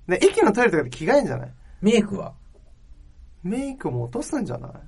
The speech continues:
Speaker 2: そういうことか。
Speaker 1: うん。駅のトイレとかで。それかなんかカラオケボックスとか入って。
Speaker 2: やっぱさ、あれってさ、
Speaker 1: まあ、
Speaker 2: 周りが全員そうだからさ、気になんないんだけどさ、
Speaker 1: うん。
Speaker 2: なんか外国人ってあんま気にしなそうじゃん。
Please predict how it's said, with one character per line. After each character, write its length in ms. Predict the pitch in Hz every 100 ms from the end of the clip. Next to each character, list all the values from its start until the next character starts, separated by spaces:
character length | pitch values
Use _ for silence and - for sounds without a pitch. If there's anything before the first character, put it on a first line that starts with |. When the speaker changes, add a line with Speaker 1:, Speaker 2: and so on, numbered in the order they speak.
| - - - -
Speaker 2:
そ 180 | - 127
う 20 |
い 40 |
う 20 |
こ 60 | 160
と 120 | 160
か。 220 | 160 139 - 135
Speaker 1:
う 60 |
ん。 180 | 123 117 120 127 - - - -
駅 220 | 135 127 127
の 100 | 123
ト 160 | 131
イ 60 | 120
レ 60 |
と 120 | 117 113
か 160 | 117
で。 120 | 123 - - - - - - - - - - - - - - - - - - - -
そ 160 | - 156
れ 60 |
か 80 | 143
な 60 | 135
ん 40 |
か 80 | 127
カ 140 | -
ラ 60 | 135
オ 80 | 131
ケ 60 |
ボ 120 | 127 127
ッ 40 |
ク 100 | -
ス 100 | -
と 100 | 120
か 60 | -
入 120 | 113
っ 20 |
て。 240 | - - - - - 208
Speaker 2:
や 100 | 262
っ 80 |
ぱ 100 | -
さ、 280 | 160 131 113
あ 40 | 135
れ 120 | 311
っ 40 |
て 140 | 131 127
さ、 240 | 262 -
Speaker 1:
ま 120 | 143
あ、 20 | 202
Speaker 2:
周 100 | 294
り 40 | 330
が 100 | 294
全 280 | 285 285 302
員 100 | 277
そ 240 | - 294
う 20 |
だ 80 | 202
か 100 | 117
ら 80 | 110
さ、 180 | - 101
気 140 | -
に 100 | 135
な 100 | 143
ん 60 | 131
な 80 | 110
い 20 |
ん 40 |
だ 80 | 104
け 60 | 104
ど 80 |
さ、 380 | 95 98 90 80 -
Speaker 1:
う 40 | 127
ん。 240 | 123 120 - - - - - - - - - - - -
Speaker 2:
な 100 | 160
ん 40 |
か 120 | -
外 300 | 233 285 285
国 140 | 269 311
人 120 | 185
っ 40 |
て 80 | 127
あ 40 | 131
ん 20 |
ま 80 | 127
気 140 | 147
に 80 | 151
し 100 | 147
な 100 | 151
そ 160 | 156 143
う 40 |
じ 80 | 117
ゃ 60 | 101
ん。 180 | 85